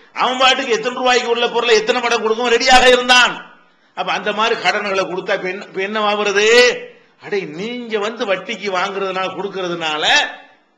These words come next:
பண, பண வீக்கம், இதுதான் வீக்கம்ங்கிறது.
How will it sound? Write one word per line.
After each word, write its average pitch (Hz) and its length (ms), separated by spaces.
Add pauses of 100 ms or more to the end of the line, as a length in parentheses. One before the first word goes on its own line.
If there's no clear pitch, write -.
(120)
பண, 220 280 (320)
பண 220 260
வீக்கம், 233 520
இதுதான் 226 260
வீக்கம்ங்கிறது. 226 540